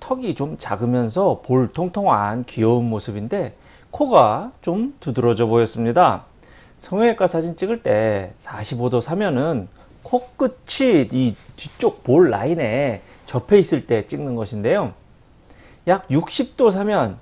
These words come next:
즉 카메라가 좀 더 옆쪽으로 가게 되면 코끝이 뒤쪽 볼선을 넘어서면서 코끝이 얼마나 돌출되었나를 볼 수 있게 되었는데, 이 사진에서 보면 "아, 코 수술할 때 코끝을 너무 심하게 올렸네"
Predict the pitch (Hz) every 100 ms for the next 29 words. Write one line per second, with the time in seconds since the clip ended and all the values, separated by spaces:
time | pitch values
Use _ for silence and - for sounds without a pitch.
0 | _ - 160 - - 247 269 196 120 127
1 | 123 123 147 139 113 113 - - 277 226
2 | 139 117 113 101 104 107 107 175 123 -
3 | - - 247 - 254 - 285 294 - 156
4 | 156 202 - - 147 151 214 220 139 135
5 | 143 110 170 196 156 123 117 202 156 -
6 | - - - - - 254 254 - 117 110
7 | 123 - 98 107 110 113 - 113 113 -
8 | 131 120 123 117 120 185 214 127 - 120
9 | - 113 113 110 110 135 202 117 - -
10 | - - 247 254 226 180 185 165 156 160
11 | 208 190 107 - - _ - - _ _
12 | _ _ - - 170 190 - 196 170 -
13 | - 180 - 202 131 98 95 113 - 131
14 | 160 208 269 247 262 247 226 135 139 160
15 | 127 98